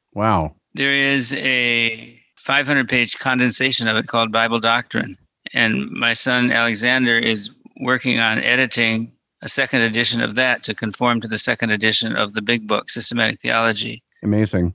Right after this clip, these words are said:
Speaker 1: It runs in the
Speaker 2: And
Speaker 1: family.
Speaker 2: he's a graduate of Regent College in Vancouver, Canada. And then, um, there's a smaller book than that, than the five hundred page book. There's a one hundred twenty-five page book called Christian Beliefs.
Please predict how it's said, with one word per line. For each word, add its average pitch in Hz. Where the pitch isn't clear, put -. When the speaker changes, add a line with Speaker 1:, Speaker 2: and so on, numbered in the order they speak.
Speaker 1:
It 101
runs 127
in 139
the 139
Speaker 2:
And -
Speaker 1:
family. 143
Speaker 2:
he's 123
a 120
graduate 120
of 107
Regent 117
College 110
in 107
Vancouver, 110
Canada. 117
And 120
then, 127
um, 117
there's 123
a 117
smaller 135
book 120
than 113
that, 127
than 117
the 110
five 127
hundred 120
page 113
book. 113
There's 110
a 113
one 120
hundred 123
twenty-five 120
page 107
book 110
called 107
Christian 120
Beliefs. 117